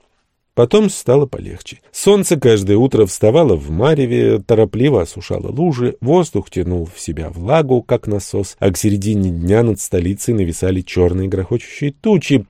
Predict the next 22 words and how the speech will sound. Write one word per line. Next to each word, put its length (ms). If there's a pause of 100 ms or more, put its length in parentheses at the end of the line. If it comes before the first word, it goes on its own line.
(100)
падали 340
на 140
землю 340
ветвящиеся 840
огневые 580
рукава, 640
рушилась 880
стена 600
дождя, 720 (180)
и 100
вновь 400
бежали 460
по 100
улицам 460
бурные 320
реки. 320 (160)
Рухнуло 500
несколько 340
домов 440
с 100
подмытыми 540
фундаментами, 880